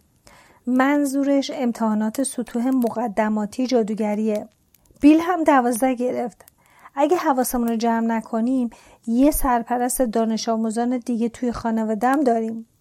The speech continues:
من که تحمل چنین ننگی رو ندارم.» بیل بزرگترین پسر خانوادهٔ ویزلی بود. اون و چارلی دومین پسر خانواده از هاگوارتس فارغ التحصیل شده بودن.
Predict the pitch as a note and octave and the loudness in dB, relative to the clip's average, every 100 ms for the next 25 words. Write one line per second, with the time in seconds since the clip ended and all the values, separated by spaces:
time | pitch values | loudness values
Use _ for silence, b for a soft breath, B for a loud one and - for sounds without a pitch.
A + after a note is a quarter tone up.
0 | b b b b A#3 A3+ A#3 A#3 B3 A3+ | b b b b 0 2 2 0 -2 -2
1 | A3 A3 A3+ A#3+ - A#3 A3+ A3+ A3+ A#3+ | 0 0 2 0 -2 -2 0 0 0 0
2 | B3 B3 A#3 A#3+ A#3 G#3+ G#3 G#3+ A3 - | 0 0 0 0 0 0 -2 -6 -12 -20
3 | _ _ b b b _ D#4 F4 F#4+ b | _ _ b b b _ 8 8 8 b
4 | b - C4 A#3+ A#3 A#3 A3+ A3+ A#3+ - | b 4 6 6 2 0 -2 -2 -2 0
5 | C#4+ E4+ - B3+ A#3 A3 B3+ B3+ B3 G3+ | 0 0 0 0 2 2 2 2 0 2
6 | G3+ G#3 G3+ G#3 - B B B B _ | 2 0 0 -8 -10 B B B B _
7 | D4 C4 C#4+ D4 b b A#3+ A3 - B3 | 2 4 4 0 b b 0 0 0 2
8 | A3 A3+ A3+ B3 G3+ A3 G#3+ G3+ A3 A3 | 4 4 2 0 0 0 0 -2 -2 -2
9 | G#3 A3 - C4+ D#4 - D#4 D#4 D#4 D4+ | -4 -6 -4 -4 -4 -4 -4 -2 -2 0
10 | D4+ D4 B B - A3 - A3+ A3+ G3+ | -2 -2 B B -4 -4 -2 -4 -2 2
11 | B3 C4+ - B3 A#3 A3 G#3+ G#3+ G#3 A#3+ | 2 2 -4 0 0 0 -2 -4 -6 -6
12 | G#3+ A3+ G#3+ G#3+ A3 G#3+ | -6 -6 -6 -6 -6 -6